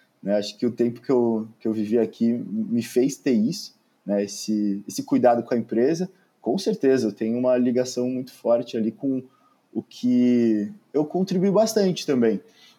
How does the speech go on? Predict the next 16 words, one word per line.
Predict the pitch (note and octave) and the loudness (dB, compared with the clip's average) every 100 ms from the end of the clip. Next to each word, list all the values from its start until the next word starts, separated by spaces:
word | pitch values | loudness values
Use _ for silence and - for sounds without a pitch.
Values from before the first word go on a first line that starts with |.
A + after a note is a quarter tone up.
| - | -6
né? | A#2 | -4
Então, | A#2 B2+ B2+ C3+ A#2 - _ - | -2 0 2 2 -2 -4 _ -4
eu | A#2 | -2
montei | C#3 D3+ D#3 | 0 0 0
desde | C#3+ D3 C#3 | 2 2 0
o | C#3 | 0
início | C#3 C3+ D3 C3 - _ | 0 0 -2 -2 -4 _
com | - C3 B2+ | -8 -4 0
o | B2 | 2
Léo | A#2+ D3+ D#3 G#2 | 4 4 0 -2
e | |
com | - A#2 | -6 -2
muitas | A2 A#2+ C3+ | -2 -2 -6
pessoas | - A2 - A2+ B2 | -12 -12 -4 -2 -2
que | - | -6
ajudaram, | A2+ A2 G#2 A2+ | -8 -4 2 2